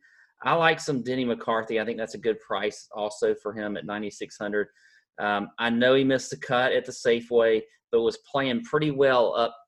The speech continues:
you know, before that with a top ten finish at the Wyndham, T forty-nine at the Northern Trust. But I, I think Denny McCarthy is, is, this is a good week for him. So I like, I like him at ninety-six hundred. My cash play is Adam Long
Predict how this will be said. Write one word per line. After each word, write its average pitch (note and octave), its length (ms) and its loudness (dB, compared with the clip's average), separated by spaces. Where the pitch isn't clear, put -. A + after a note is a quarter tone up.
you A#2+ 180 -12
know, G#2 140 -6
before C3 540 0
that A2+ 260 2
with A2 140 -4
a - 40 -8
top A#2 300 -4
ten A2+ 180 -4
finish A2+ 300 -6
at A2+ 80 -6
the G2+ 140 -8
Wyndham, A2 460 -4
T B2+ 200 -10
forty-nine A2 580 -2
at F2+ 80 -6
the - 100 -20
Northern G2+ 320 -4
Trust. G2+ 480 -4
But G#2 100 -4
I, D#3+ 220 2
I E3+ 40 4
think E3 360 -4
Denny C#3 200 2
McCarthy B2 520 2
is, G#2 260 -2
is, G#2+ 240 -2
this - 220 -10
is A#2 80 -8
a A2 40 -4
good G#2+ 200 -2
week G#2 240 -4
for G2+ 120 -4
him. G#2 280 -4
So G2+ 120 -4
I G#2 60 -2
like, G#2 340 -2
I G2 60 -16
like G2 260 -12
him A#2 160 -2
at F2+ 80 -6
ninety-six G#2+ 480 -6
hundred. G#2 380 0
My B2+ 160 2
cash E3 460 4
play F3+ 240 4
is C3+ 180 4
Adam C#3 320 4
Long C#3+ 480 2